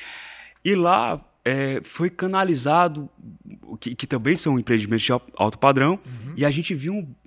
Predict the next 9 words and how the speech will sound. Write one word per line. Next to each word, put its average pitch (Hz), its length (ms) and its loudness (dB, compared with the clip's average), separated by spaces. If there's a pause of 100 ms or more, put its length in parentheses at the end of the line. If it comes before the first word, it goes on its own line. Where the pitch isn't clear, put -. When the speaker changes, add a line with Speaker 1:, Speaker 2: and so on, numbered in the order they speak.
(140)
Speaker 1:
um 170 120 -4
boom 165 380 2
dessas 175 300 -2
pessoas 139 420 -4
buscando 180 500 0
a 220 40 2
segunda 170 480 0
moradia 160 640 4
Speaker 2:
Uhum. 113 240 -14